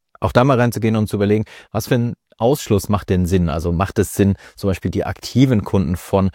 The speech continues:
meinen Ads auszuschließen, wie auch immer aktiv dann in deinem individuellen Fall definiert wird? Oder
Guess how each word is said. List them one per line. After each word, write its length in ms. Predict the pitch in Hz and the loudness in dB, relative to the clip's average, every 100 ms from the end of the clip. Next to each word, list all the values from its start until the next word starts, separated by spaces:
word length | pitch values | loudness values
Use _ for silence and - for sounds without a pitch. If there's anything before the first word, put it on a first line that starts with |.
| - - | -8 -4
meinen 280 | 95 98 - | 0 0 0
Ads 240 | 104 98 | -4 -4
auszuschließen, 760 | - 113 - 107 - 92 92 85 | -2 -2 -2 -6 -4 -2 -2 0
wie 80 | 104 | 2
auch 120 | 98 | 2
immer 180 | 113 120 | 4 4
aktiv 380 | 98 - 120 - | 2 0 -2 2
dann 120 | 101 | 2
in 160 | 98 90 | 2 2
deinem 400 | 95 110 117 82 | 2 4 2 2
individuellen 560 | 104 98 95 80 101 | 0 0 0 -2 -4
Fall 240 | - 101 101 | -6 -6 -4
definiert 420 | 98 95 113 - | -4 -4 -4 -4
wird? 120 | 87 127 | -6 2
Oder 200 | 131 | 2